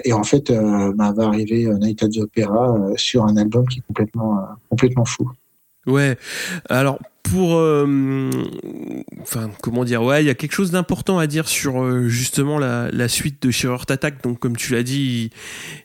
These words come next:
Speaker 2: c'est un, c'est un joli succès. Ils vont se faire un petit peu, ils vont se rendre compte à ce moment-là que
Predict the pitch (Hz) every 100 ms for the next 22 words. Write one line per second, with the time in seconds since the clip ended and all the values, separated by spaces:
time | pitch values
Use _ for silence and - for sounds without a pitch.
0 | - - 139 123 120 120 117 - - 135
1 | 123 143 143 - 165 - 190 175 135 127
2 | - 147 151 - 165 190 147 131 - -
3 | - - 147 160 - 165 - 180 160 -
4 | 156 156 170 180 147 131 127 123 120 120